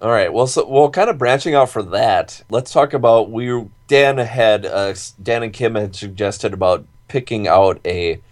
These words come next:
the, our, uh, ten-by-ten. Basically, if you've never seen it, the ten-by-ten challenge is basically play ten games ten times. Why don't we quickly go over that? I'll kind of start first. What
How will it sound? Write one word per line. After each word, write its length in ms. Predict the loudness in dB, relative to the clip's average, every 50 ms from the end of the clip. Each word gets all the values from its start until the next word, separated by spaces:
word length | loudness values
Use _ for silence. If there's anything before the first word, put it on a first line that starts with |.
| _ _ _ _ _ -20 _ _ -6
the, 260 | -4 -2 -2 -2 -4 _ _ _ -6
our, 340 | -2 0 2 2 2 4 4
uh, 180 | 4 4 4 2
ten-by-ten. 920 | 0 -2 -2 -2 0 2 2 0 0 -2 -2 0 0 0 0 -2 -6 -8
Basically, 760 | -6 -6 -6 -6 -8 -10 -10 -8 -6 -4 -4 -4 -4 -4 -4
if 160 | -6 -8 -8
you've 200 | -12 -12 -10 -6
never 180 | -6 -4 -4 -4
seen 220 | -6 -8 -6 -6
it, 140 | -6 -6 -4
the 100 | -6 -6
ten-by-ten 600 | -2 -2 -2 2 2 0 0 0 -2 -2 -2 -2
challenge 360 | 0 2 2 2 2 0 -4
is 80 | -8 -6
basically 480 | -4 -4 -4 -4 -6 -8 -10 -10 -10 -14 -14
play 240 | -4 -2 -2 -2 -2
ten 320 | -2 -2 -2 -2 -2 -2
games 380 | -6 -6 -4 -4 -4 -6 -10 -8
ten 260 | -8 -8 -6 -6 -4
times. 460 | 0 0 0 0 -2 -6 -10 -16 -14 -4
Why 140 | 0 2 2
don't 80 | 2 2
we 100 | 0 -4
quickly 420 | -2 -2 -4 -4 -2 -2 -2 -2
go 240 | 0 2 2 4 4
over 180 | 2 2 0 2
that? 320 | 2 4 4 4 4 4 4
I'll 140 | 4 2 2
kind 220 | 2 0 0 0
of 80 | 0 -6
start 320 | -4 -4 -2 -2 -4 -6
first. 360 | -6 -6 -4 -4 -4 -8 -10
What 300 | -8 -2 0 0 0 0